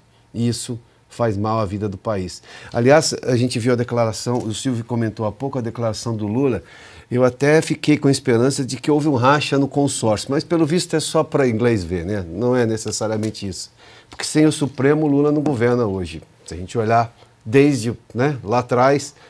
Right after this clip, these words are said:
sendo que o próprio Gilmar Mendes disse, né, essa eleição aconteceu porque o Supremo a garantiu dessa maneira,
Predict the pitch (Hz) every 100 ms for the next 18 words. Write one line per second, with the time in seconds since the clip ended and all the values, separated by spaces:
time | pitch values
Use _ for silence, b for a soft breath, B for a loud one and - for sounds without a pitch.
0 | b - 131 120 117 - 131 127 101 110
1 | 110 113 104 98 131 185 - 92 101 160
2 | 156 b b b 101 107 117 104 104 98
3 | - 143 113 110 98 98 - 123 - 107
4 | - 87 - 117 120 98 101 98 - 113
5 | 101 101 107 113 104 117 135